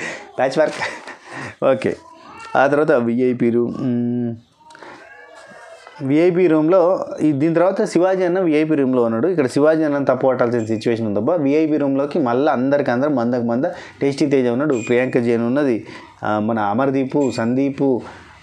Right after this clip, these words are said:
ఆ, శోభా శెట్టి, అందరికి అందరూ మొత్తం మన ఈ టీ పాస్, టీ పాస్ అంటే మళ్ళీ తెలంగాణ పాస్ అనుకున్నారు కాదు, టీ పాస్. టీ పాస్ అంటే టేస్టీ తేజ, పల్లవి ప్రశాంత్, చి-, ప్రియాంక జైన్,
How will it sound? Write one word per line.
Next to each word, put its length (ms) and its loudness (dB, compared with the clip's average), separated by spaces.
ఆ, 160 0
శోభా 320 0
శెట్టి, 340 0
అందరికి 560 2
అందరూ 280 0
మొత్తం 360 -2
మన 220 -2
ఈ 240 -2
టీ 120 0
పాస్, 360 0
టీ 140 -2
పాస్ 220 2
అంటే 140 2
మళ్ళీ 220 0
తెలంగాణ 340 0
పాస్ 260 0
అనుకున్నారు 360 0
కాదు, 300 0
టీ 200 0
పాస్. 380 -2
టీ 120 0
పాస్ 380 2
అంటే 680 2
టేస్టీ 280 0
తేజ, 280 2
పల్లవి 240 2
ప్రశాంత్, 580 -2
చి-, 420 -4
ప్రియాంక 360 0
జైన్, 400 0